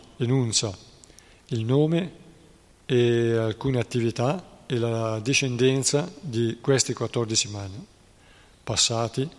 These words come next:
e futuri. Dice ad esempio che, ah,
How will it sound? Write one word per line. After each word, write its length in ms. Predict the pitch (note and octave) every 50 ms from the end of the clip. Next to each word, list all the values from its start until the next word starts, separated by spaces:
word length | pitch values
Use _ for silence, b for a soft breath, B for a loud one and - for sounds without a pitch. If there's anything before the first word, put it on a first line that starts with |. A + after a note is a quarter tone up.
| - - - -
e 80 | -
futuri. 400 | A2 - A#2 - - G#2 F#2+ F2 E2+ - - b b b b b b b b b b b
Dice 300 | - A#2+ B2+ B2+ - -
ad 100 | A#2+ G#2+
esempio 560 | A#2 A2 A#2 B2+ A#2+ A2+ G#2 - A#2 C3+ D#3+ - - - B B B B B B B B B B B B B B B - -
che, 640 | - - A#2 A2+ A2+ A2 A2+ A2 A2 A2 A2 A2 - - - B B B B B B B -
ah, 200 | - B2 G#2+ F2